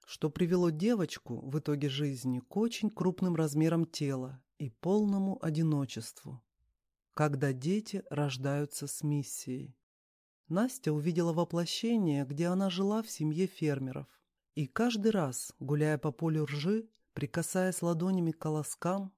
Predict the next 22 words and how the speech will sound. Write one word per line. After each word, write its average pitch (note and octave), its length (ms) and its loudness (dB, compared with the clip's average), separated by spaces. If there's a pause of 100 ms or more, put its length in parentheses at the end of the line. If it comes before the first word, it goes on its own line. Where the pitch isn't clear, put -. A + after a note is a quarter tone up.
(120)
она D#3+ 240 2
получала F3 580 0
такой A3 480 0
заряд F3 480 2
необъяснимой D#3 800 2
энергии, D3+ 680 2 (340)
что - 280 -4
не E3 140 2
передать E3 440 0
словами. F3 760 0 (480)
Словно F#3 420 0
оргазм G3 640 2
проходил D#3 440 0
по D#3 160 -2
телу D#3 280 0
ребенка E3+ 520 0
при E3+ 200 -2
прикосновении E3 920 0
к F#3 120 -8
этим D3+ 260 -2
желтым D#3 540 -2
зернышкам. C#3 840 -4